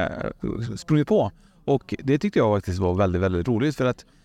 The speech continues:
det här visar ju också hur det växer andligheten och det växer upp nya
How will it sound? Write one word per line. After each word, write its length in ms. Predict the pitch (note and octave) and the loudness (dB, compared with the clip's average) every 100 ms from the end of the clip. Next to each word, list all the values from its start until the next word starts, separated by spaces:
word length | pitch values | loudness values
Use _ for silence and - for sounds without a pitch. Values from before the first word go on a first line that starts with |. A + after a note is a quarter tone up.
| _ | _
det 80 | - | -2
här 200 | C3+ E3 | 2 2
visar 320 | E3+ C#3+ - | 4 2 2
ju 40 | E3 | 2
också 280 | B2+ - G2 | 2 2 2
hur 420 | A2+ G#2+ F#2 - | 2 2 2 0
det 180 | - G2+ | 0 0
växer 400 | G2+ - - G2+ | 0 -2 -2 0
andligheten 540 | C3+ G#2+ F#2 F2 G2+ | 2 2 2 2 2
och 80 | F#2+ | 2
det 80 | G2 | 2
växer 280 | G2 - G2+ | 0 2 0
upp 100 | F#2 | 0
nya 500 | G#2+ A#2 G2+ G#2+ | -2 0 2 2